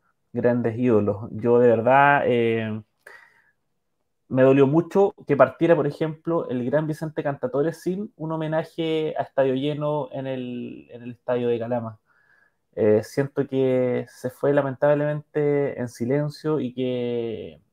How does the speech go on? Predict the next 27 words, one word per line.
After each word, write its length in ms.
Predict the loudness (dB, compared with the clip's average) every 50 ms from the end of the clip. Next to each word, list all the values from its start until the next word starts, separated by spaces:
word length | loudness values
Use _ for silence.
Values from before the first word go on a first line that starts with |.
| _ _
la 100 | -8 -8
familia 360 | -6 -6 -6 -4 -2 -2 0
cobreloína 720 | 0 0 0 0 0 0 0 0 -2 -2 -4 -4 -4 -2 -2
no 160 | -2 -4 -2
pudo 500 | _ -2 0 0 0 0 0 0 0 -2
hacerle 340 | -2 -4 -6 -6 -4 -4 -6
un 100 | -6 -4
homenaje 360 | -6 -4 -4 -6 -4 -6 -6
como 200 | -4 -4 -6 -6
se 140 | -2 -2 0
debe 380 | 0 2 2 0 0 0 -2
a 60 | -2
un 140 | -4 -6 -8
tipo 520 | _ _ -10 -10 -6 -4 -4 -4 -4 -6 -8 -18 -20 -20 -20 -20 -20 -20 -20 _ _ _ _ _ _ _ _ _
que, 840 | _ 0 2 4 2 2 2 0 0 0 0 -2 -2 -4 -6 -8 _
que 100 | 0 2
de 80 | 4 4
verdad 260 | 2 4 2 2 2
fue 140 | 0 -8 -10
fundamental 760 | -6 -2 2 2 2 2 2 -4 _ _ 6 6 6 4 0 -2
en 180 | -2 -2 -2
el, 320 | -2 -4 -4 -6 -6 -8 -8
en 120 | -10 -8 -8
el 420 | -8 -8 -8 -10 -10 -12 -12 -10
nacimiento 640 | -10 -10 -6 -4 -2 0 0 0 0 -2 _ _ 0
de 80 | 2 4
Cobreloa 760 | 4 2 2 0 -2 -4 -4 -2 -2 0 0 0 -2 -4